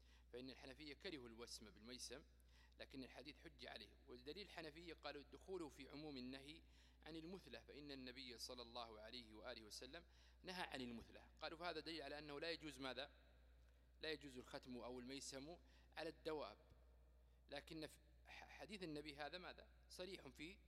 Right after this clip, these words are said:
في جوازه، وقد ثبت، ثبت ذلك من فعل النبي صلى الله عليه وسلم وفعل أصحابه،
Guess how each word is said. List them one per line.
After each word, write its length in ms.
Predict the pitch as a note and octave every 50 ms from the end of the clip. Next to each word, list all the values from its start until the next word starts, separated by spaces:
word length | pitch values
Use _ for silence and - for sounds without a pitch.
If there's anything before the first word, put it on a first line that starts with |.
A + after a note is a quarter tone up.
| - - - - - - -
في 120 | - E3 D#3+
جوازه، 760 | B2+ B2 A#2+ A2 G#2+ G2+ G2 F#2 - G2 - - F#2+ F#2+ F#2+ F#2+ F#2 - - - - - -
وقد 200 | B2+ - B3+ -
ثبت، 340 | A3+ F3+ F3 D#3 D3+ - C#3+
ثبت 320 | A#2+ - E3 C#3+ C3 A#2
ذلك 320 | A#2+ A2+ B2 B2 A#2+ A2+ A2+
من 140 | G#2+ A2
فعل 260 | G#2+ - - C#3 C3 A#2+
النبي 480 | A#2 A2+ A2 G#2+ A2 A#2+ A2 G#2 G2+
صلى 240 | F#2 - - G#2+ G#2+
الله 440 | G#2 G2+ G#2+ A#2 A2+ A2 A2 G#2+ G2
عليه 280 | G2+ G#2 A2+ A#2+ A2+
وسلم 440 | G#2 G#2 G2 - - C3 D3+ F#3+ A3+ - - - - - - - -
وفعل 420 | D#3 D3+ - F3 D#3 C3+ B2+ G#2+ A#2+
أصحابه، 680 | A#2+ - - - C3 A#2+ A2 G2 G#2 G#2+ A2 C#3+ F3+